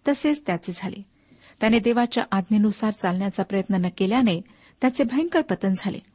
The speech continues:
श्रोत्यानो, त्याने सर्वात प्रथम बहुपत्नीत्व जे देवाला मान्य नव्हते ते आचरले. त्याने विधर्म्यांविषयी जी देवाची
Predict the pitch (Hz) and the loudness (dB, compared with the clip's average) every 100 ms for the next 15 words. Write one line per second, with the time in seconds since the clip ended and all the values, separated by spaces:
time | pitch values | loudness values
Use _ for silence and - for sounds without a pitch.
0 | _ _ _ _ _ - - - 294 320 | _ _ _ _ _ -20 -6 0 2 2
1 | 320 247 208 220 - 208 190 190 - 214 | 0 0 2 2 0 -2 -2 -2 -4 -6
2 | - 233 165 180 - _ _ 196 233 294 | -2 0 0 -4 -12 _ _ -2 0 0
3 | 302 233 - 254 247 - 262 240 202 196 | 0 -2 0 0 0 -2 -2 -2 -2 -2
4 | 175 190 202 202 185 190 185 175 196 - | 0 0 0 0 0 0 2 2 2 2
5 | 175 - _ _ _ _ - 320 - 196 | -2 -4 _ _ _ _ -2 -2 0 -4
6 | 180 202 170 - - _ _ _ _ _ | -4 -4 -8 -10 -16 _ _ _ _ _
7 | 262 277 285 254 269 285 294 311 277 - | 2 2 4 2 2 2 0 0 0 0
8 | 247 226 220 208 226 233 - | -2 -2 0 0 0 -2 -4